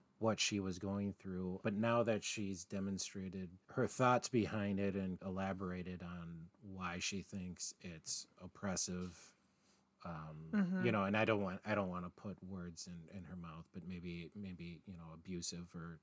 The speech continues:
Speaker 1: or we're approaching that line, you know. So she basically wants a new lawyer, the end of the conservatorship,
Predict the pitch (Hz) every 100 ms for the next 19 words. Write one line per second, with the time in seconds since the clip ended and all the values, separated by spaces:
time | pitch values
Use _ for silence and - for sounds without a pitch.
0 | - 90 85 90 _ - 92 135 110 98
1 | 87 - 92 82 76 90 82 80 - 107
2 | 95 90 - 131 117 117 - - _ -
3 | - 123 147 143 139 - 120 117 98 104
4 | 104 101 - - - _ - 104 101 120
5 | 123 107 104 104 101 104 98 _ _ _
6 | _ _ _ _ _ - 110 110 113 110
7 | 104 104 107 104 - 104 - 104 101 101
8 | 92 - 101